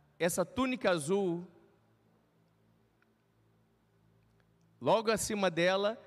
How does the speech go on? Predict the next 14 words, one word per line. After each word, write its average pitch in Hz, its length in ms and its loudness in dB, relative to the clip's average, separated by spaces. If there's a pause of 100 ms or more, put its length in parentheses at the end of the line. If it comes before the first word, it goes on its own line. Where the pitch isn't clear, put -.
(160)
você 165 300 -2
vê 165 480 -2 (680)
um, 156 640 -4 (760)
uma 156 200 0
roupa, 170 580 0 (1900)
é, 123 360 -2
estampada. 135 960 -2 (840)
Tá - 80 -8
escrito 147 380 -8
lá, 127 240 2
o 120 120 2
éfod, 110 480 -2
tá 110 120 -6
vendo? 190 400 -2